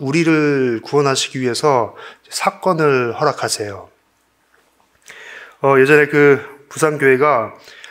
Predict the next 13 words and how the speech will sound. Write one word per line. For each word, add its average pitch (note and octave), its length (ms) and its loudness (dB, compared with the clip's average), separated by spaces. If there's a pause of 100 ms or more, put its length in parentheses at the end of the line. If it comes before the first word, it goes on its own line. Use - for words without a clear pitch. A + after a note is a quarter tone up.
(260)
가정교회 F3 720 2
시절일 C#3+ 460 -2
때 D#3+ 360 0 (1700)
음, G2+ 420 -16 (160)
성품이 F3+ 400 -2
정말 C#3+ 260 -2
강직하고 C3+ 640 -4
어진, A2+ 640 -4 (140)
어, G#2 220 -12
그런 A2+ 260 -8
사역자가 A#2+ 960 -2 (140)
있었습니다. G#2+ 720 -6 (1200)
어, A2 520 -6